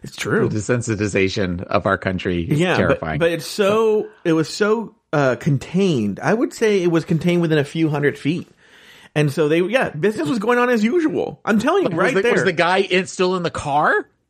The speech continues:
Speaker 1: Yeah. Uh-huh. And they had swat and everything there.
Speaker 2: And they weren't, li-, like, we have occasionally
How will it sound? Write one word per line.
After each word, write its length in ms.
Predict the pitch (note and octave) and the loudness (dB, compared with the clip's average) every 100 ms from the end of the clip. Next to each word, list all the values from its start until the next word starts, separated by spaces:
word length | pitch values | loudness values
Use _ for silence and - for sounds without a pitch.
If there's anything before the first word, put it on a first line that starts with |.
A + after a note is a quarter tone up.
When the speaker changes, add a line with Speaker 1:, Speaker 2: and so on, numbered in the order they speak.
| _ | _
Speaker 1:
Yeah. 340 | D3 A#3+ G#4 - _ _ | -2 0 0 -2 _ _
Uh-huh. 220 | G#3 B3 A4 _ F3+ | 0 0 -2 _ -2
And 120 | F#3 | 2
they 60 | |
had 140 | A3 G#3+ | 2 0
swat 500 | - E3 D#3+ A3 F#3+ | -6 0 2 2 0
and 100 | G3+ | 0
everything 360 | A#3 E4 G3+ | 2 2 2
there. 280 | C#3+ C#2 - _ _ _ _ _ _ _ _ _ _ _ _ _ _ _ _ _ F3 | 0 -4 -10 _ _ _ _ _ _ _ _ _ _ _ _ _ _ _ _ _ -2
Speaker 2:
And 120 | E3+ | 2
they 80 | E3+ | 2
weren't, 320 | F#3+ G#3+ - | 2 -2 -4
li-, 220 | D#3 F3 | -2 0
like, 200 | F#3 F3 | -2 0
we 160 | F#4+ G#4 | 2 2
have 160 | F4 | -2
occasionally 1000 | F3+ - F3 F3 F3 C3 A2+ G#2+ G2 | -4 -4 -4 -4 -6 -4 -2 -2 -6